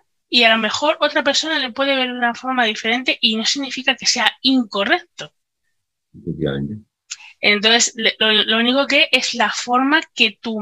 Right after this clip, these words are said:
Speaker 1: mente de tercera dimensión le está
Speaker 2: Le
Speaker 1: dando.
Speaker 2: está dando, efectivamente.
Speaker 1: Y muchas veces les digo, "Para poder cambiar vuestro entorno, hay que dejar de pensar tanto como un ser de tercera dimensión y empezar a pensar más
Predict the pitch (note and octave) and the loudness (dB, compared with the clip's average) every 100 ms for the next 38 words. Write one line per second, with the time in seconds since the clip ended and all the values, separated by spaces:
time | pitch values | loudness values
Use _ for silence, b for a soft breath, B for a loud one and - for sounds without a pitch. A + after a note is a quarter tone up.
0 | G3+ A3+ A3 C4 C#4+ C#4+ A3+ G3+ F#3+ F#3 | -10 -8 0 2 4 2 0 0 0 -2
1 | - G3 - C4+ D4+ B3+ C#4+ F4 C#4+ A3+ | 0 0 0 2 4 6 6 6 4 2
2 | A3 - B3+ C#4+ E4 F4+ - A#3 G#3 - | 2 2 4 4 2 0 -8 -2 0 0
3 | - - - - A3 A2 G#2+ G#2+ A2 - | 0 0 0 -2 0 2 6 6 6 2
4 | G#2+ E2+ D#2+ F2 G#2+ G#2+ - C#2 D2+ C#2+ | -4 -2 0 2 2 0 -8 -6 -4 -4
5 | D2 A2+ A#2 A3+ C4 D4+ D4 D4 C#4+ C4 | -6 -2 -2 0 2 2 2 2 2 2
6 | B3+ A3+ A3+ G#3 - A#3 A#3 - - A#3 | 2 2 0 -2 -6 -20 -20 -4 2 4
7 | A3+ A#3 A#3 D4+ - F4 D#4+ D#4 D4+ D4 | 4 2 0 0 -2 0 0 2 4 4
8 | C#4+ B3+ - A#3+ A3+ B3 A3 G3+ G#3+ A#3 | 2 -2 -10 -6 -4 -2 -4 -2 -4 -2
9 | C4 E4+ F4 - B3 B3+ D4 C#4+ - C4+ | -2 -4 -6 -2 -2 0 0 0 0 -2
10 | B3+ B3 A#3+ A3+ B3 A#3+ - A#3+ A#3+ G3 | -2 0 0 0 0 -2 0 0 0 -6
11 | F#3 F#3 G3+ A3+ - A#3 G#3 F#3+ F3+ - | -10 -10 -6 -2 -2 -2 -4 -6 -6 0
12 | A#3 B3 A3+ G3 - G#3 C4+ - B B | 0 0 -4 -4 -4 -4 -8 -12 B B
13 | B B - G#3+ G3+ F#3+ F#3+ F#3+ A3+ B3 | B B -2 0 0 -2 -4 -2 0 2
14 | B3+ - G#3+ G#3 G3 - A3 G#3+ F#3+ G3 | 2 -2 -6 -4 -4 0 0 0 -6 -6
15 | E4+ - | -6 -8